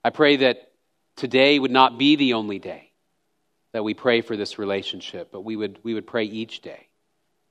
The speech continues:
That you would bring hope and healing, even in those places that perhaps seem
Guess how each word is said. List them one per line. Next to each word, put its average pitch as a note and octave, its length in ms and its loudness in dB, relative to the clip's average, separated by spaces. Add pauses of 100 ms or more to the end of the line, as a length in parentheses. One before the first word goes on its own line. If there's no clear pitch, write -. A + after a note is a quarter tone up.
(1160)
That A2+ 100 -6
you A#2+ 160 0
would C#3 120 0
bring C#3 200 0
hope C#3 340 0
and B2+ 100 -2
healing, B2 440 -2
even F#3 280 2
in D3 140 2
those C3 240 0
places B2+ 540 -2
that G#2+ 200 -8
perhaps A2+ 440 0
seem B2 340 -4